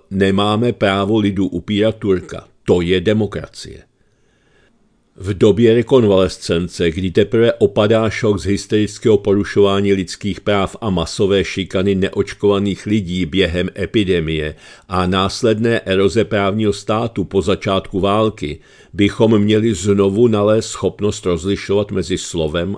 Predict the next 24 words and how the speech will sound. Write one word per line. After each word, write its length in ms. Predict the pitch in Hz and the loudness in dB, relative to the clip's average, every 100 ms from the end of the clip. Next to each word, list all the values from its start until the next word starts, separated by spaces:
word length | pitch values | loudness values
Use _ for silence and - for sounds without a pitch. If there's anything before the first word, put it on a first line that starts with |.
| - | -8
a 80 | 90 | -10
činem. 520 | - 104 101 - - - _ _ _ _ _ _ _ | -6 -6 -6 -8 -14 -18 _ _ _ _ _ _ _
Pokud 420 | 95 - 127 - | 0 2 -2 2
se 140 | 127 | 2
pojem 360 | 120 120 120 113 | 4 4 6 4
liberál 760 | 113 127 107 85 76 71 85 - | 4 4 4 2 0 -2 -4 -4
nemá 520 | 90 90 95 98 110 | -2 0 0 0 -2
do 200 | 104 107 | 2 2
historie 680 | 92 87 - - 101 104 101 | 2 -2 -4 0 2 4 2
už 220 | 110 - | 0 -6
navždy 360 | 98 98 87 101 | -4 -2 0 -2
zapsat 400 | 101 - 104 90 | -2 -4 -4 -2
jako 220 | 98 - | -2 -2
urážka, 760 | 82 87 82 82 - 87 87 101 _ - - - | -2 -2 -2 -4 -8 -8 -8 -10 _ -20 -20 -4
je 180 | 98 92 | 0 2
na 140 | 98 | 2
čase 460 | 92 120 107 - 123 | 0 0 0 2 2
zeptat 480 | 101 98 - 104 - | 2 0 0 -4 0
se 160 | 120 | -2
sami 360 | 110 101 95 104 | 0 -2 -2 -2
sebe. 420 | - 107 85 - - _ _ _ _ _ _ - | -2 -4 -4 -12 -20 _ _ _ _ _ _ -12
Jaké 580 | 92 101 92 - 131 123 | 0 0 0 4 4 4
máme 360 | 101 95 85 | 2 0 -2
priority? 880 | 80 80 80 78 78 73 - 71 | -2 -2 0 0 -2 -8 -14 -16